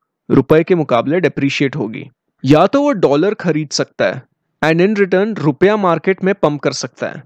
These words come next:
ताकि रुपया डेप्रिशिएट कर जाए। So it totally depends on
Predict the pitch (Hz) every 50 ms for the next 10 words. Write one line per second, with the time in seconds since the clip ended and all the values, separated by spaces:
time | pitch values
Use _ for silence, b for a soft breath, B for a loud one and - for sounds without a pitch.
0 | _ _ _ _ _ _ - 131 131 - - 247 262 220 165 143 131 - 170 196
1 | 208 185 160 143 - - 175 175 - - 175 156 - - 131 127 - - - -
2 | - 214 220 - _ - - - 214 - _ - - 190 - - 196 196 214 -
3 | 254 269 240 214 214 - 208 214 208 220 220 226 226 -